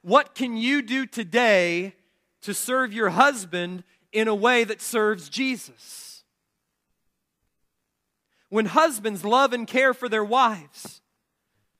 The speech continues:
cherishing, nourishing, protecting, leading, all of those wonderful words that are there in that Ephesians five passage,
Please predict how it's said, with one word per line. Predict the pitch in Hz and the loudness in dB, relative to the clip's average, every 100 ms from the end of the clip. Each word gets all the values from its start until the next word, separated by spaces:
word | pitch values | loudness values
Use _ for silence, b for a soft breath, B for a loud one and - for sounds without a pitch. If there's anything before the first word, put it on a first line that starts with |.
| _ _ | _ _
cherishing, | - 254 269 247 - 165 135 - | 2 4 4 0 -4 -6 -10 -6
nourishing, | 175 247 247 - 175 135 - | 0 2 0 -4 -8 -12 -12
protecting, | 190 - 254 254 - 175 135 _ | -8 0 0 0 -6 -10 -10 _
leading, | 180 226 240 190 139 - - | -4 -2 -2 -4 -8 -14 -4
all | 196 240 | 0 2
of | 240 | 2
those | 247 - | 0 -2
wonderful | 190 226 262 254 - 254 214 | 0 2 2 0 -4 -4 2
words | 226 240 214 | 4 4 2
that | 185 214 | -4 -4
are | 190 | -2
there | 208 214 | 0 0
in | 202 | 0
that | 202 208 | -2 -4
Ephesians | - 233 226 208 196 | -6 -10 -10 -10 -12
five | - 214 214 - | -2 2 2 0
passage, | 226 214 208 - 127 _ - | -2 0 -2 -10 -20 _ -20